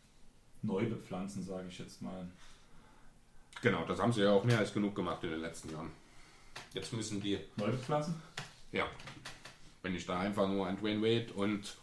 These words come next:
Speaker 2: Rajon Rondo vor, wann war's? Zwei
Speaker 1: Jimmy
Speaker 2: Jahren?
Speaker 1: Butler,
Speaker 2: Drei
Speaker 1: darfst du
Speaker 2: Jahren?
Speaker 1: da nicht vergessen.
Speaker 2: Jimmy Butler, aber der ist ja nun mal ein Bulls-Pick gewesen.
Speaker 1: Eigengewächs.
Speaker 2: Ja.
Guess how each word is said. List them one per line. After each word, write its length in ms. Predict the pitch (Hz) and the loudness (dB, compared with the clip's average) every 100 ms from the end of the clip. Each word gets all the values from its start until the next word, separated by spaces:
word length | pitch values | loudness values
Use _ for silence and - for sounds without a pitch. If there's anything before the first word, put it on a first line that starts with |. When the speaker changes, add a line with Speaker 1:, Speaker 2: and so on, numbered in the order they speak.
| - | 0
Speaker 2:
Rajon 320 | 107 104 104 | 2 2 2
Rondo 340 | 110 120 117 | 4 6 4
vor, 360 | - 107 107 95 | 2 0 0 0
wann 160 | 104 120 | 0 2
war's? 240 | 120 120 | 4 2
Zwei 160 | - 110 | 0 4
Speaker 1:
Jimmy 100 | 131 | 6
Speaker 2:
Jahren? 260 | 127 120 131 | 6 6 4
Speaker 1:
Butler, 160 | 123 | 2
Speaker 2:
Drei 160 | 113 117 | 2 4
Speaker 1:
darfst 180 | 113 120 | 4 4
du 60 | |
Speaker 2:
Jahren? 20 | |
Speaker 1:
da 60 | 120 | 2
nicht 140 | 107 | 2
vergessen. 300 | 101 101 95 - - | 0 -6 -6 -10 -12
Speaker 2:
Jimmy 240 | - 104 107 | -2 2 2
Butler, 400 | 107 117 131 117 | 4 2 8 8
aber 160 | 98 | 8
der 180 | 98 95 | 4 4
ist 100 | 104 | 4
ja 60 | 120 | 4
nun 180 | 117 110 | 4 2
mal 160 | 110 | 2
ein 120 | 101 92 - - | 0 -2 -8 -2
Bulls-Pick 480 | 120 123 123 127 - | 4 6 6 2 2
gewesen. 360 | 110 104 107 120 | 0 2 2 4
Speaker 1:
Eigengewächs. 680 | 107 113 120 120 120 - - | 4 4 2 0 -2 -4 -6
Speaker 2:
Ja. 160 | 107 113 | 0 0